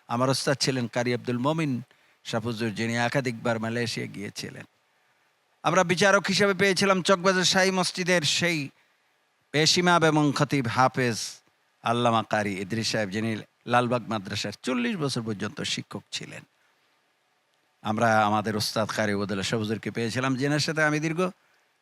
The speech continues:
পঁয়ত্রিশ বছর পার্লামেন্টে তেলাওয়াত করেছিলাম। হুজুর আমাদেরকে ছেড়ে চলে গেছেন। এইরকম কণ্ঠের অধিকারী কারি আমাদের মাঝে আর আসে কিনা?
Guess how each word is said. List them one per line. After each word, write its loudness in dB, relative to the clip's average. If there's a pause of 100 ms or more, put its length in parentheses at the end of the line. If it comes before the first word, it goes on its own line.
(200)
পঁয়ত্রিশ 0
বছর -2
পার্লামেন্টে -2
তেলাওয়াত -2
করেছিলাম। -4
হুজুর -2
আমাদেরকে -4
ছেড়ে -6
চলে -8
গেছেন। -10 (1400)
এইরকম 2
কণ্ঠের 2
অধিকারী 0
কারি 0
আমাদের -2
মাঝে -4
আর 0
আসে -4
কিনা? -12